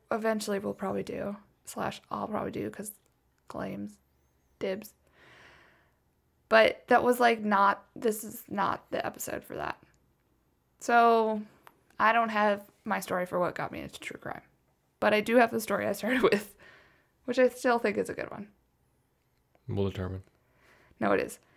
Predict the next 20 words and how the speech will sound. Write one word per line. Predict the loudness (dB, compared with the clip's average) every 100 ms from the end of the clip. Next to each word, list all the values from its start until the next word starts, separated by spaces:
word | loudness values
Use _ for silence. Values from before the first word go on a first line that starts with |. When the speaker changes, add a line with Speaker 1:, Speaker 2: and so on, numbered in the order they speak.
| _ -20 _ _ _ _ _ _ _ _ _ _ -20 -8
Speaker 1:
There's | -4 -4
no | -6
determining. | -6 -8 -8 -8 -8
I've | -8
already | -10 -10
determined. | -12 -10 -10 -10 -14 -18 -20 _ _ _ 2
Okay. | 2 2 -4 _ _ _ -4
Speaker 2:
So | -2
there | 0
is | -2
determining. | -4 -8 -6 -6 -10 -16 _ _ _ _ -20 _
Speaker 1:
Yeah, | -4 0
but | 2
I'm | 2 0
judge, | 0 0 0 -6
jury, | -4 -2 -4
and | -4 -6 -8 -12 _ -10
prosecutioner. | -8 -8 -12 -12 -12 -14 -16 _ _ _ -14
Speaker 2:
Executioner. | -12 -12 -16 -20 -14 -14 -16 _ _ _ _ _ _ _ _ _ _ _ _ _ _ _ _ _ _ _ _ _ _ _ _ _ _ _ _ _ _ _ _ _ _ -12
Speaker 1:
Oh. | -10 -10